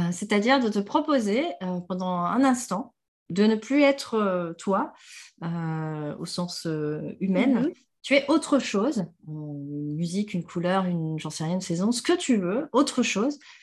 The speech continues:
Speaker 1: Tu serais quoi et pourquoi ?
Speaker 2: Hmm.
Speaker 1: La première chose qui te vient.
Speaker 2: Oh là là. Bah, quand t'as dit la couleur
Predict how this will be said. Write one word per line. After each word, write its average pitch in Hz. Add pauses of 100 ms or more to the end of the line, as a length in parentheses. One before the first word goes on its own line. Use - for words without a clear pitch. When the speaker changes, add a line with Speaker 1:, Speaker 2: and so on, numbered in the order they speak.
(120)
Speaker 1:
Tu 233
serais 262
quoi -
et 208
pourquoi ? 180 (1800)
Speaker 2:
Hmm. 233 (1300)
Speaker 1:
La 175
première 220
chose 214
qui 190
te 175
vient. 156 (1040)
Speaker 2:
Oh 233
là 202
là. 214 (1900)
Bah, 226
quand 302
t'as 370
dit 285
la 226
couleur 226